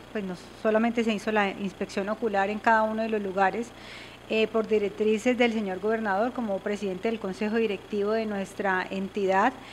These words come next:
eh, al igual que teniendo en cuenta, eh, su compromiso con el gremio ganadero como uno de los, eh, principales, eh, ejes de la economía de nuestro departamento, eh, pues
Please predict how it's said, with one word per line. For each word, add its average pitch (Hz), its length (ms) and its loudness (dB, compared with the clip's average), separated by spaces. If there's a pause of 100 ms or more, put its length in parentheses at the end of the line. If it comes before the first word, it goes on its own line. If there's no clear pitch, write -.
(400)
eh, 208 320 2
al 220 180 2
igual 214 460 6
que 262 80 2
teniendo 214 300 -4
en 220 60 -4
cuenta, 240 560 2 (440)
eh, 196 680 -2
su 240 220 -2
compromiso 226 600 0
con 202 160 -4
el 185 100 -6
gremio 214 520 2 (460)
ganadero 208 580 4
como 208 320 -2
uno 208 140 -2
de 226 80 0
los, 214 460 0
eh, 190 360 0
principales, 208 960 0 (100)
eh, 190 360 -4
ejes 240 360 4
de 220 80 0
la 196 80 0
economía 190 440 -4
de 220 80 0
nuestro 214 280 -4
departamento, 214 800 0 (540)
eh, 208 400 2
pues 220 340 0